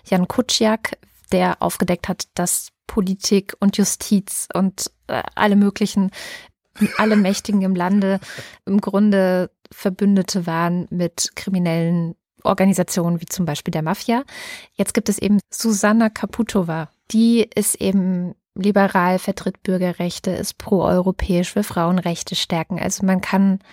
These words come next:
ein bisschen hoffen. Und genauso sieht's in der Türkei aus. Da hat nämlich die Partei von Staatspräsident Erdogan, die A K P, hat Istanbul bei den Kommunalwahlen am Wochenende verloren.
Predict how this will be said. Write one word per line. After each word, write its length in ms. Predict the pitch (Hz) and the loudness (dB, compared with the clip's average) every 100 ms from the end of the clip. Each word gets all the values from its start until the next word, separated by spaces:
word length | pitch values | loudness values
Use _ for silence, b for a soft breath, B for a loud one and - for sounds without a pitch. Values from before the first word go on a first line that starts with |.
| B B | B B
ein 80 | 208 | 0
bisschen 500 | 240 214 - 196 175 | 2 2 2 2 0
hoffen. 340 | 175 - 165 | -4 -4 -6
Und 140 | 151 180 - - | -4 -6 -8 0
genauso 400 | 202 180 208 240 | 2 4 2 2
sieht's 280 | 214 208 - | 0 -2 -2
in 100 | 185 | -2
der 120 | 180 | -2
Türkei 520 | - 175 - 180 202 | -2 -6 -2 0 0
aus. 340 | 262 320 - - | 0 -2 -4 -4
Da 220 | 190 190 | -2 0
hat 260 | 202 196 - | -2 -4 -2
nämlich 340 | 190 190 202 | 0 0 0
die 200 | - 180 _ _ _ | -2 -2 _ _ _
Partei 640 | - - - - 208 247 - | -6 -4 -2 2 4 4 0
von 260 | - - 185 | -4 -2 -2
Staatspräsident 760 | - 196 190 - 185 180 175 - | 0 0 -2 -4 -2 0 -2 0
Erdogan, 440 | 190 202 196 190 | 0 2 2 2
die 120 | 190 | 0
A 60 | - | -6
K 140 | - | -8
P, 280 | - 202 190 B B B | -6 -2 -2 B B B
hat 240 | - - - | -8 -6 -2
Istanbul 540 | 285 - - 208 208 | -2 0 2 2 2
bei 120 | 185 190 | 2 0
den 140 | 180 | 0
Kommunalwahlen 880 | 185 202 196 185 277 233 160 151 156 | 0 2 4 4 2 2 -2 -4 -6
am 160 | 165 170 | -6 -6
Wochenende 400 | - - 170 175 | -8 -6 -4 -4
verloren. 360 | - 175 190 | -4 -4 -4